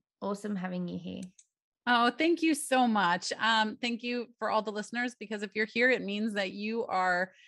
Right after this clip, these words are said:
Speaker 2: trying and working and learning, and that's what we need to do as parents. So thank you.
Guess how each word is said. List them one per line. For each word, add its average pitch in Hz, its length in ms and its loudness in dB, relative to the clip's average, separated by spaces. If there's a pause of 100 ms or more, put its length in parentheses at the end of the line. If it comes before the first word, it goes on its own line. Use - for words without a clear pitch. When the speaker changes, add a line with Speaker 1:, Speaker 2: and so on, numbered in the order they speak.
(220)
Speaker 2:
trying 247 340 -2
and 190 100 -4
working 226 320 -6
and 202 140 -4
learning, 226 340 -4
and 185 240 -4
that's 196 380 -8
what 196 180 -2
we 214 80 -2
need 208 220 -2
to 214 60 -6
do 226 100 -2
as 233 80 -6
parents. 320 360 -6
So 190 120 0
thank 262 260 -2
you. 185 200 -4